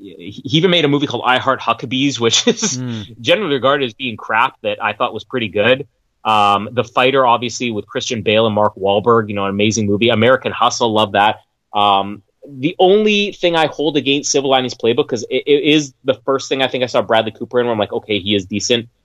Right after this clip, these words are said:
Speaker 1: Um, Jennifer Lawrence was great in the movie, like you said, everybody was. But the only thing I hold against is that it started the relationship of David O. Russell and, uh, Jennifer Lawrence, which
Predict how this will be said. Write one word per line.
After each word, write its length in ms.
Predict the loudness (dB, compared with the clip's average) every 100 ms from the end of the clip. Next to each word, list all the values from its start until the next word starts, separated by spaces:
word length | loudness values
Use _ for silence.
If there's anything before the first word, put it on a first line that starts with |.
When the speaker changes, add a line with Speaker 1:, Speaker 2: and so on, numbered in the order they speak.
| _ _
Speaker 1:
Um, 400 | 0 2 2 -2
Jennifer 320 | 0 0 0 -2
Lawrence 260 | -2 -2
was 120 | -6
great 140 | 0 0
in 60 |
the 60 | 0
movie, 160 | -2 -2
like 100 | -2
you 60 |
said, 160 | -4 -2
everybody 300 | -2 0 2
was. 200 | 2 0
But 120 | -2
the 100 | 0
only 180 | 2 4
thing 100 | 2
I 80 | 0
hold 320 | -2 -4 -4
against 340 | -2 -2 -2
is 80 | -4
that 160 | -4 -4
it 120 | -4
started 680 | -6 0 2 4 2 0 -6 _ _ -2
the 80 | 2
relationship 520 | 2 2 2 0 -2
of 140 | -2
David 260 | 0 2 4
O. 80 | 4
Russell 520 | 2 0 0 0 0
and, 500 | 0 2 2 0 -6 -14 _ _ _ -4
uh, 300 | 0 2 0
Jennifer 320 | 0 0 0
Lawrence, 440 | 0 2 0 -2 -4
which 320 | -4 -4